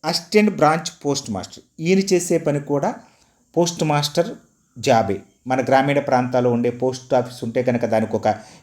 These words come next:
బీపీఎం కానీ ఏబీపీఎం కానీ ఉంటారు, అక్కడ ఉన్న పరిస్థితులు బట్టి పోస్ట్ బట్టి ఉంటారు. వ-, ఆ పోస్ట్ ఒకటి.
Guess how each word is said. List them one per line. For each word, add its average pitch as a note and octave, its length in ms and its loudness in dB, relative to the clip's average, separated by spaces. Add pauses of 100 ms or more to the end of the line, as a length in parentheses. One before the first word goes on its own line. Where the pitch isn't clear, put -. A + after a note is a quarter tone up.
బీపీఎం C#3+ 440 2
కానీ C3+ 260 4
ఏబీపీఎం B2 760 0
కానీ D#3+ 180 2
ఉంటారు, G#2+ 360 -4 (280)
అక్కడ C3 180 -2
ఉన్న B2+ 140 0
పరిస్థితులు A#2+ 480 -4
బట్టి A#2+ 220 0
పోస్ట్ B2+ 320 -4
బట్టి A#2 220 -4
ఉంటారు. - 300 -4 (400)
వ-, B2+ 260 0
ఆ C3+ 120 6
పోస్ట్ A#2 360 -4
ఒకటి. D#2 280 -18